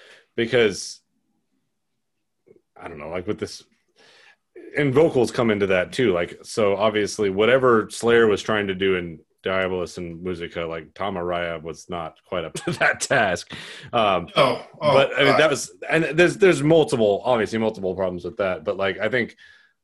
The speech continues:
Speaker 1: like you mentioned, Lemmy, that's someone who knows that, like,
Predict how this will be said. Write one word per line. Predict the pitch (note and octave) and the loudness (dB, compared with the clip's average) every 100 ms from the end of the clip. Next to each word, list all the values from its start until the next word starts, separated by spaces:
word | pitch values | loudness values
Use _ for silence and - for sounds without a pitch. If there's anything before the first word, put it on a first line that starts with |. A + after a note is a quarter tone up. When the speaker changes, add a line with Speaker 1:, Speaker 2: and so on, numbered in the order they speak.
| _ | _
Speaker 1:
like | G#2 | -6
you | G#2 G#2+ | -4 -2
mentioned, | A2 F#2+ F#2+ G2 | -2 -4 -6 -2
Lemmy, | B2 A#2 G2 G2 G2+ | 0 0 -2 -4 -2
that's | A#2+ A#2 | -4 -2
someone | - C3+ B2+ A#2 G#2+ - _ _ - | -2 -2 -2 -2 -4 -8 _ _ -8
who | A2+ | -6
knows | A2 A2 A2 G#2 F#2+ | -2 2 2 2 -2
that, | G#2 G2 - | -2 -4 -2
like, | F#2 F2 | -2 -2